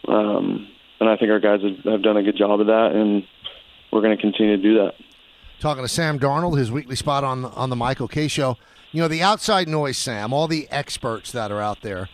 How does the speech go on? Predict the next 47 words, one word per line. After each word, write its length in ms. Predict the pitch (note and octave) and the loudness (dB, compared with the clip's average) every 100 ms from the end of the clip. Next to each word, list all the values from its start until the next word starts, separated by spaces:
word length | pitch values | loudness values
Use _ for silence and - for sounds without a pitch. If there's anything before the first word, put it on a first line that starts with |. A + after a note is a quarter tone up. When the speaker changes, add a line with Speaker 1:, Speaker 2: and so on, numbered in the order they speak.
| - - _ - - - | -18 -20 _ -20 -20 -8
Speaker 2:
a 140 | C3 | -4
lot 260 | C#3 D#3+ F#3+ | -2 0 0
of 60 | |
people, 380 | F#3+ G3 D#3+ D#3 A2+ A2+ A#2 - | 0 -2 -4 -6 -8 -12 -14 -8
most 340 | B2+ D#3+ A3+ | 0 2 2
people 300 | - F#3 D3 | 0 0 0
do 160 | B2+ D3+ | 0 0
support 440 | - E3+ D3 C3+ | -2 -4 -2 -4
you, 140 | G2 F#2+ | -4 -8
but 240 | G#2+ C3 | -6 -4
they 160 | C#3 C#3 | -4 -2
all, 240 | D#3 G3 - | 0 -2 -2
always 260 | D#3 F#3+ F#3 | 0 0 0
have 160 | F3 | -2
this 140 | D3+ C3+ | -2 -6
parenthetical 760 | - D#3 E3 D3+ D#3+ D3 B2+ | -4 -4 -4 -2 -2 -2 -6
phrase, 600 | - F3+ F#3 B2+ A2+ - - - - - - | -6 -2 0 0 -4 -8 -12 -20 -20 -20 -6
"If 200 | D#3+ - | -4 -2
the 120 | E3+ | -4
Jets 420 | C3 C#3+ F3 - | -2 0 -2 -2
haven't 400 | E3 D#3+ D3 C#3 | -2 -2 -2 -6
broken 400 | G#2+ C3+ C3+ B2 | -4 -2 -2 -6
him, 160 | G2+ F#2+ | -8 -8
if 140 | A2 | -8
he's 160 | C#3+ A#2+ | -6 -4
not 260 | C#3+ C#3 G#2+ | -2 -4 -4
demoralized." 1040 | C3+ B2+ B2 B2+ G#2+ F2 C2+ - - - - - _ _ _ | -6 -2 -2 0 -2 -6 -10 -12 -14 -14 -20 -20 _ _ _
Now, 100 | A#2+ | -6
it's 120 | B2+ D3+ | -6 -4
a 60 | |
tough 220 | C#3 F3 | -2 -2
question 340 | - G3 D#3 E3+ | 0 -4 -2 -4
to 60 | |
ask 240 | E3+ G#3+ - | -2 -2 -2
you. 220 | C3 A#2 - _ - - | -4 -4 -8 _ -20 -8
Are 140 | B2+ D3 | -2 0
you 140 | E3+ | 0
broken? 500 | C3 D3 F3 G#3+ G3+ | 0 0 0 -2 0
Are 160 | C#3 D#3 | 0 0
you 120 | E3+ | 0
demoralized 760 | D3+ D3 C#3 D#3+ E3 E3 E3+ | -2 -2 0 0 0 -2 -2
by 160 | D3 B2+ | -2 -4
all 420 | - C#3 D#3 F3+ | -4 -2 0 0
the 80 | E3+ | -2
losing 500 | C#3+ D3 D#3+ E3 F3 | -2 -2 -2 -2 -4
that's 180 | D#3 - | -6 -8
gone 300 | D#3+ E3 | -6 -6